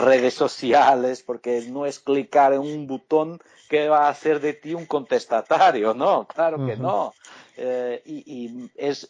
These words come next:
Speaker 1: salir a la calle o hablar con las gentes en los cafés, en los restaurantes, en tu trabajo,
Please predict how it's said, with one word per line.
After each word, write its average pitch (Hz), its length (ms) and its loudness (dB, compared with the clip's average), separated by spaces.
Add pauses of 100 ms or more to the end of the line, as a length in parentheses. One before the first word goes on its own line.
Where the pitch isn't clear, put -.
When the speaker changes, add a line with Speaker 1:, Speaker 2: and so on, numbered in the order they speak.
(100)
Speaker 1:
salir 160 460 -2
a 165 80 2
la 127 160 0
calle 220 260 0
o 175 140 4
hablar 202 360 2
con 127 200 -10
las 117 200 -8
gentes 131 340 -12
en 113 80 -12
los 107 180 -10
cafés, 156 680 -4 (280)
en 117 140 -8
los 104 220 -4
restaurantes, 117 640 -6
en 120 100 -8
tu 117 120 -8
trabajo, 117 560 2